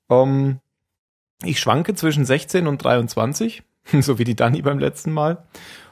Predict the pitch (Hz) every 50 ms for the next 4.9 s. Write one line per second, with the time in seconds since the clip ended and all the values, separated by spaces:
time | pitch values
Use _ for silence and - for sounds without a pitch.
0 | - 120 - - 131 135 139 139 135 - - - _ _ _ _ _ - 131 131
1 | 131 131 135 131 131 131 127 127 - - - - - _ _ _ _ _ _ _
2 | _ _ - 185 233 254 - 233 - 165 156 160 - - 151 147 147 139 - -
3 | - - 127 123 117 117 104 135 170 196 220 214 190 156 143 139 135 - 135 120
4 | - 135 131 131 131 123 120 120 123 135 - - 160 156 - - - -